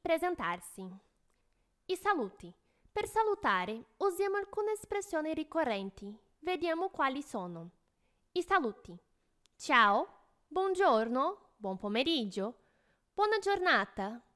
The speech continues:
buona serata. Come ti chiami?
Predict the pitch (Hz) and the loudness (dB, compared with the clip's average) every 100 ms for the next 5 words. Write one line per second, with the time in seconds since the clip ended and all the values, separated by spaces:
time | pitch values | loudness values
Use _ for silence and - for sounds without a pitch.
0 | _ _ - 196 196 196 226 269 214 - | _ _ -6 -4 -4 -4 2 4 4 0
1 | 185 220 - _ _ _ _ - 415 427 | -8 -8 -10 _ _ _ _ -6 -2 0
2 | 453 427 415 285 214 214 233 | 0 -2 4 4 4 0 -6